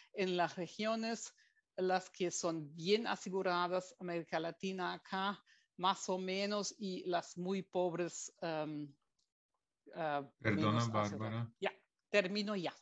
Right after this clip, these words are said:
Speaker 2: ¿Y puedes concluir?
Speaker 1: Ya.
Speaker 2: Gracias.
Speaker 1: Ok, esta es la conclusión. Ok,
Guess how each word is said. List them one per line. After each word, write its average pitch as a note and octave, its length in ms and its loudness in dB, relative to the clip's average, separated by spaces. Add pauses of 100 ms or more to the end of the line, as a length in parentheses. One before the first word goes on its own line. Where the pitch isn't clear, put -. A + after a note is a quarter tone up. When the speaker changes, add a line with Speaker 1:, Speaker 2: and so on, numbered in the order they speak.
Speaker 2:
¿Y G2+ 60 -8
puedes G#2+ 320 0
concluir? G#2 480 0 (400)
Speaker 1:
Ya. F#2+ 160 2
Speaker 2:
Gracias. - 520 -10 (460)
Speaker 1:
Ok, C#4 180 0 (160)
esta C#4 260 4
es - 80 -2
la G3+ 80 0
conclusión. D#3 440 -10 (600)
Ok, - 160 0